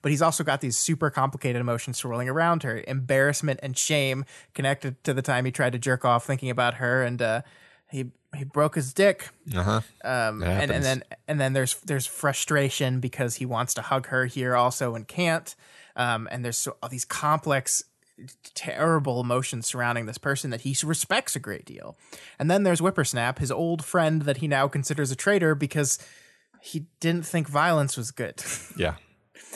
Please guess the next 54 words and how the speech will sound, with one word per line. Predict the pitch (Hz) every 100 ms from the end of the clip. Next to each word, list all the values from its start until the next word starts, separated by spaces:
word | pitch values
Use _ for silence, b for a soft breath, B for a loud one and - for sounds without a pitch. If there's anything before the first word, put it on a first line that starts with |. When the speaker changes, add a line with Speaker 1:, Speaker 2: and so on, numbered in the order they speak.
| B -
Speaker 1:
Um, | 123 117 107 -
and, | 127 123 - 127
and | 127 -
it's, | 139 -
it's, | 147 - 135 143
we | 151 143
see | - 175
in | 147
him | 147 143
this | 135 -
kind | 139 131
of | 127
very | 131
specific, | 123 135 - 131 123
"If | 123
you're | 120
not | 120 107
with | 123 127
me, | 127
you're | 120 110
against | 110 113 117 -
me" | 107
mentality | 101 104 - 135 117 82 117 B B
that | 123 -
Egg | 117 113 139
will | 120 113
carry | - 113 104
through | - 120
this | 101 117
chapter. | - - - 127 - B B
Um, | 123 123 117
and, | 160 156
and, | 165 160
and | 165
I | 170
see, | - 247 196
like, | - - - 160
t-, | - -
connecting | - 185 180 170
back | 151 147
to | 143
the | 127
talk | 147 135
about | 127 110 101
memories | 156 185 131 120
that | 117
we've | 87
been | 120
talking | 131 117 120
about | 110 85
throughout | 139 113
this | 107 -
arc, | 151 139 - B B B B B B _ _ _ _
Egg | 147 170 151